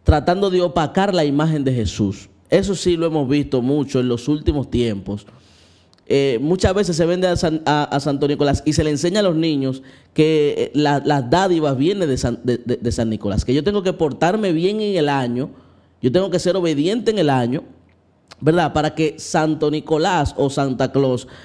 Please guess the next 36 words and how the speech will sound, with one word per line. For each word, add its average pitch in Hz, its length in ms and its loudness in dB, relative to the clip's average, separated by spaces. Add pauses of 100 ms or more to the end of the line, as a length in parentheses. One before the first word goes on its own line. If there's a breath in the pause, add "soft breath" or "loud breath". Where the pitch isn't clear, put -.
(120)
me 147 160 0
deje 165 140 2
un 185 140 0
regalo 160 580 0 (480)
en 135 160 2
Navidad. 110 480 -2 (520 soft breath)
Y 143 120 4
eso 196 200 2
es 185 100 -4
algo 190 260 2
que 160 100 0
yo 160 80 2
creo 175 160 0
que 160 80 0
los 165 80 0
cristianos 151 320 0
debemos 147 300 0
de 147 80 0
considerar, 127 720 0
porque 117 200 -2
de-, 117 280 0
lo 127 100 0
que 131 140 0
nosotros 131 340 -2
les 170 160 0
debemos 143 380 0
de 151 80 0
enseñar 139 540 -2 (340 loud breath)
a 151 80 4
los 156 160 4
niños 127 400 0
es 139 160 0
la 160 100 2
obediencia 117 600 0
a 131 40 0
Dios. 175 460 0